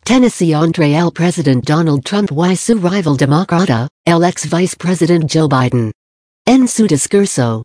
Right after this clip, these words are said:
Xi destacó los supuestos actos de agresión de Estados Unidos a China durante la guerra de Corea y enfatizó la afirmación de que un ejército chino desarmado logró derrotar a su legendario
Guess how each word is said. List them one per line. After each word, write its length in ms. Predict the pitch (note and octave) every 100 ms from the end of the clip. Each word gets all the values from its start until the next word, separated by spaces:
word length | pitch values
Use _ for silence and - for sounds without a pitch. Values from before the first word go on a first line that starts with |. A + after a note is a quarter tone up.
| _ -
Xi 280 | C3+ D#3+
destacó 520 | E3 - D3+ - F3+ G#3+
los 240 | F3+ F3
supuestos 640 | - D#3 - F3 - G3+ -
actos 440 | D3 E3+ D3 C#3 F3
de 160 | D#3+
agresión 480 | D3 C#3+ G#3+ G3+ F#3
de 160 | E3 C#3+
Estados 600 | - G#3 A3 F3 B2+ C#3+
Unidos 440 | D#3+ E3+ C3 B2+
a 60 | D3
China 360 | - F#3 F#3 E3
durante 420 | D3+ E3 F#3+ E3+
la 240 | E3+ G3+
guerra 380 | G#3 E3 E3+ C#3+
de 120 | G#3
Corea 600 | - D#3+ E3 D#3 D3 E3+
y 60 | F#3
enfatizó 580 | E3 D3+ D3 F#3+ C#3+ A#2+
la 280 | D3 E3+ C3+
afirmación 640 | C3 C3 D#3 - B2+ A#2+
de 140 | F3+
que 240 | - G3+ G#3
un 180 | G3
ejército 720 | F3 C#3 F3+ F#3+ D3+ F3+ F3 D3
chino 340 | G#3 G#3 F#3+
desarmado 640 | F3+ E3+ F#3 G3+ F3 F3
logró 300 | C#3+ C3+ D#3
derrotar 460 | D#3+ D#3+ F#3+ G3 C3+
a 80 | D3
su 200 | - F3+
legendario 840 | C3+ B2 G3 F#3 C3 B2 A2+ A2